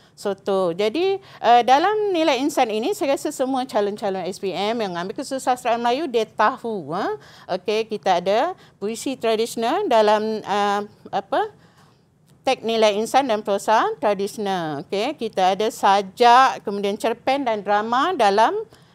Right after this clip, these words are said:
ah, Kubentang Sehelai Peta dan novel naratif.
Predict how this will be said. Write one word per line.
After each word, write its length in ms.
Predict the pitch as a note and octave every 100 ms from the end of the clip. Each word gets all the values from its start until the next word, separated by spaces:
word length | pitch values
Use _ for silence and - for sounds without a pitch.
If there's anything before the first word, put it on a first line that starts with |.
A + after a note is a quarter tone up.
| _
ah, 440 | - F#3 F#3+ G3 A#3
Kubentang 520 | B3+ B3+ C4+ C4 B3
Sehelai 360 | - A#3+ G#3+ A3+
Peta 440 | - - C4+ C#4+
dan 560 | C4+ G#3+ G#3+ A#3+ C#4 B3+
novel 520 | - F#3+ F#3 G3 G3+
naratif. 560 | A3+ E3+ E3 E3+ F3